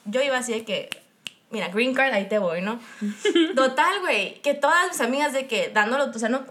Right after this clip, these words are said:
Speaker 1: cierto, no están dándolo todo con, <laughs> con vatos, pero, o sea, sí están de que, "Yes", y vatos se acercaban y todo. Y, güey, a mí me sacó, me sacó de la bolita una morra. Y yo así de que, mm, "What?". De
Speaker 2: Tú,
Speaker 1: que,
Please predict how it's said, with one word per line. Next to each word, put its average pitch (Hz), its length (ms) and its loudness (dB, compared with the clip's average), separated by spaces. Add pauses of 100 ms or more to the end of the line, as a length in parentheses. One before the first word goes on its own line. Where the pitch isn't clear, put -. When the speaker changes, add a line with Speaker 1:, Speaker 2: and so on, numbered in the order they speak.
Speaker 1:
cierto, 202 220 -6
no 202 60 -8
están 247 180 -6
dándolo 233 240 -4
todo 190 140 0
con, 233 300 0
<laughs> - 0 -
con 269 180 2
vatos, 262 420 4
pero, 233 320 2
o 240 140 2
sea, 233 120 0
sí 226 80 -6
están 233 260 0
de 254 100 0
que, 233 220 -6
"Yes", 311 380 -8
y 247 80 -6
vatos 202 200 -6
se 254 80 -6
acercaban 214 480 -2
y 202 40 -8
todo. 214 380 -6 (420)
Y, 247 100 -4
güey, 294 160 2
a 285 60 2
mí 269 80 2 (120)
me 330 80 -2
sacó, 214 500 -2
me 240 120 0
sacó 214 260 -4
de 233 120 2
la 269 100 4
bolita 220 440 -2
una 202 180 -4
morra. 170 360 -8 (500)
Y 214 60 -4
yo 220 100 0
así 233 140 -2
de 233 100 -4
que, 208 200 -4
mm, 226 280 -6
"What?". 294 220 -8 (680)
De 233 160 -2
Speaker 2:
Tú, 233 100 0
Speaker 1:
que, 226 220 2